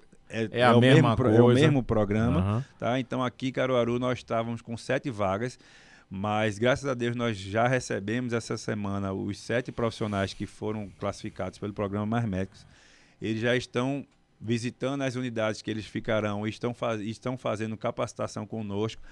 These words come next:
Speaker 1: conhecendo a nossa rede, então eles estão conhecendo como é o encaminhamento, pra onde é que eles fazem. Então, tudo isso que a gente conversou hoje aqui nessa manhã aqui, esse sistema também, muitos como não são daqui, não,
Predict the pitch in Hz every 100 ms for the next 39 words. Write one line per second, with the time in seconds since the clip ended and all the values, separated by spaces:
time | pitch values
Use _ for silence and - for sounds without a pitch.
0 | - _ 127 127 117 - 147 143 120 113
1 | 113 98 113 117 107 120 107 - 117 113
2 | - _ _ _ _ - 117 117 - 120
3 | 117 123 120 120 123 123 120 117 117 117
4 | 120 117 113 113 113 113 110 - 113 113
5 | 113 113 127 139 185 180 - 151 143 -
6 | - 139 127 127 - 131 123 117 113 113
7 | 110 113 110 107 - 107 110 107 104 101
8 | 101 95 - - - - - 139 - 127
9 | 139 - 123 120 113 120 113 110 98 110
10 | 120 143 - 135 135 135 139 - 131 123
11 | 113 - 120 117 120